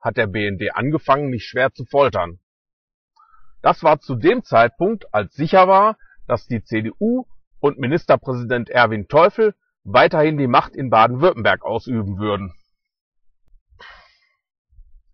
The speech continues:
Nach drei Tagen schwerer Folter musste ich dann für sieben Wochen ins Krankenhaus. Aus meiner persönlichen Erfahrung hängt die Stärke der Folterung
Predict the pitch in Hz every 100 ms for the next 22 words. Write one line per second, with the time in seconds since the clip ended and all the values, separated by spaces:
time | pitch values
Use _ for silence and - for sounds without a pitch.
0 | - - _ 113 107 117 156 175 156 151
1 | 147 - 139 117 - 165 220 220 180 151
2 | - 143 120 127 131 123 104 156 147 139
3 | 135 143 - - 143 127 95 87 87 -
4 | _ _ _ _ _ _ _ _ - -
5 | - 113 104 135 139 120 107 139 220 131
6 | 104 104 - 107 127 196 185 117 123 123
7 | 104 123 139 160 147 143 147 147 151 160